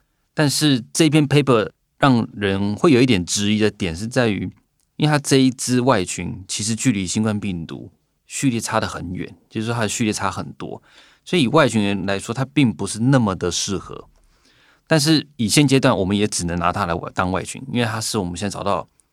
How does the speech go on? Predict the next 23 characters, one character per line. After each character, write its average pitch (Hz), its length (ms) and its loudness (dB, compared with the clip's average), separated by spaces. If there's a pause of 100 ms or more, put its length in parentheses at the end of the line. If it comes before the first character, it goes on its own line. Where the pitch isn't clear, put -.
(320)
呃， - 220 -10 (400)
跟 104 240 0
新 113 160 -2
冠 113 160 0
病 104 120 -2
毒 95 100 -4
序 107 220 -4
列 101 260 0
差 - 180 -4
异 104 220 -4
最 110 180 0
小 - 300 -6
的 - 160 -14 (280)
一 - 80 -8
株 - 160 -12
病 92 160 -6
毒 73 160 -12
株。 - 260 -16 (640)
但 151 120 0
是 143 140 -2
实 120 220 0
际 135 180 0
上 110 440 0